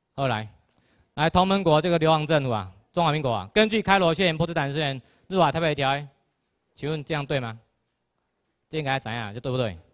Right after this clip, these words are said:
所以可以在台湾驻军，对不对？哎，马英九啊，中华民国政府拢讲这啊。因，因不是他讲驻军尔，讲光复台湾呢，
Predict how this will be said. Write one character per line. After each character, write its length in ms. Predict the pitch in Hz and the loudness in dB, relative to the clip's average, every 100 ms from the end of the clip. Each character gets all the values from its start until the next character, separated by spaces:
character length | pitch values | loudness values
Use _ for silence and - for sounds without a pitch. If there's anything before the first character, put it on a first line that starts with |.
| _ _ _ _ _ _ _ _ | _ _ _ _ _ _ _ _
所 200 | - 160 | -2 0
以 60 | 156 | 2
可 120 | 165 | 2
以 120 | 156 | 0
在 160 | 147 147 | 0 0
台 100 | 139 | 0
湾 160 | 135 | -2
驻 160 | 139 135 | -2 -4
军， 100 | 127 | -4
对 80 | 123 | -4
不 60 | |
对？ 180 | 123 110 82 - _ _ _ _ _ _ _ _ _ | -4 -6 -10 -20 _ _ _ _ _ _ _ _ _
哎， 260 | 165 131 87 _ _ _ | -2 -2 -6 _ _ _
马 220 | - 139 | -6 -2
英 100 | 175 | -2
九 140 | 165 139 | 0 2
啊， 200 | 131 123 | 2 0
中 100 | 185 | 0
华 80 | 190 | 2
民 100 | 170 | 2
国 140 | 160 151 | 0 0
政 140 | 165 | 0
府 40 | |
拢 120 | 151 156 | -2 -2
讲 160 | 156 | -2
这 140 | 151 143 | -2 -4
啊。 160 | 127 131 _ _ _ _ _ _ _ _ _ _ _ _ _ _ _ _ _ _ _ _ _ _ _ _ | -4 -10 _ _ _ _ _ _ _ _ _ _ _ _ _ _ _ _ _ _ _ _ _ _ _ _
因， 380 | 208 220 226 233 - _ _ _ _ | 0 0 0 -8 -16 _ _ _ _
因 200 | 226 226 | -2 -2
不 60 | |
是 80 | 196 | 0
他 160 | 190 214 | 0 2
讲 140 | 233 | 0
驻 180 | 226 233 | 0 -2
军 140 | 202 214 165 | 0 -2 -2
尔， 120 | 139 | -4
讲 180 | 185 233 - _ _ | -2 -2 -4 _ _
光 280 | 240 226 226 | 2 4 4
复 160 | 233 | 0
台 260 | 196 175 185 | 2 4 4
湾 260 | 190 180 | 6 4
呢， 120 | 165 | 4